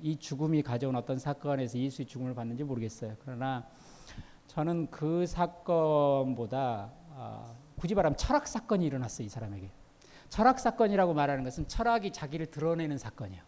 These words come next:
철학이 인칭 대명사라면 <laughs> 그가 자기 모습을 보인 사건이라고 생각해요. 죽었을 때 말고요.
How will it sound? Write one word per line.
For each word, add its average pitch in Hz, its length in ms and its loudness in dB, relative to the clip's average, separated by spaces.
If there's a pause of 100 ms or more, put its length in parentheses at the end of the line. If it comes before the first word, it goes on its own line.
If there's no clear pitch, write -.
(1500)
철학이 185 920 2 (920)
인칭 170 500 4
대명사라면 139 880 2 (720)
<laughs> - 600 -20
그가 139 720 4 (400)
자기 151 400 -2
모습을 147 480 0
보인 147 400 0
사건이라고 110 580 -8
생각해요. 104 480 -14 (640)
죽었을 175 680 0
때 156 260 2
말고요. 110 440 -6